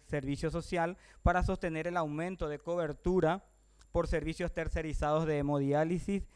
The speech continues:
y terapias intensivas. ¿Cómo estamos hoy?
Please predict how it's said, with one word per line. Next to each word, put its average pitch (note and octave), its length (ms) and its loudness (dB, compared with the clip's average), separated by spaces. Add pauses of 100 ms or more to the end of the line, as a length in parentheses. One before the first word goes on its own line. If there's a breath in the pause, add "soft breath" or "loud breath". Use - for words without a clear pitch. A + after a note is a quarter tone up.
(160 soft breath)
y C#3+ 80 -4
terapias C#3+ 440 2
intensivas. B2+ 840 0 (2500 soft breath)
¿Cómo A3 240 -6
estamos G3 500 -6
hoy? F3 420 -4